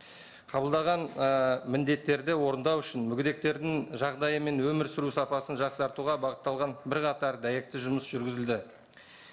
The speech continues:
Действует многоуровневая система социальной поддержки инвалидов, являющаяся солидарной и базирующейся на государственных гарантиях, что позволяет инвалиду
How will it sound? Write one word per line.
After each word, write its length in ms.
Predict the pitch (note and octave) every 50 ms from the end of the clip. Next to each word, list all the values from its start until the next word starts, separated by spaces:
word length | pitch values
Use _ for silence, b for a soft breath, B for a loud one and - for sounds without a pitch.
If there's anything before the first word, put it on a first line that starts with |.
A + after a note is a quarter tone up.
| B B B -
Действует 480 | C3 D#3+ F#3 F3 F3+ - E3 D#3+ D#3+
многоуровневая 600 | D#3 D3 C3+ D3 D#3 D#3 D#3 D#3+ D3+ D3 C#3 C3+
система 440 | - - C#3 - - D#3 D3 C#3 C3+
социальной 480 | - - C3 - - C#3+ C3+ C3 B2 A#2+
поддержки 520 | - C3+ B2 A#2+ B2+ A#2 - - - C3
инвалидов, 440 | B2 B2 B2+ B2+ B2+ A#2 A2 A2 - B B B B B B B B -
являющаяся 420 | B2+ A#2+ C3 D3 D#3 D3 D3 -
солидарной 520 | - D3 C3 C#3 C3 C#3+ D3+ D#3 C#3+ C#3+ C3+
и 20 |
базирующейся 560 | B2 B2 B2+ B2 C#3 C#3+ C#3 C#3 - - -
на 80 | B2+ A#2+
государственных 600 | A#2+ C3 - - B2+ C3+ C#3+ C#3 - - C3+ A#2+
гарантиях, 440 | B2 C3 C3 C3 B2 - C3 B2 - -
что 160 | - - C3 B2
позволяет 520 | - C3 B2 B2+ C#3 C#3 D3 D3 C#3+ -
инвалиду 560 | C#3+ C#3 C3+ C3+ C#3 C#3 B2 C3 A#2+ A2+ A2+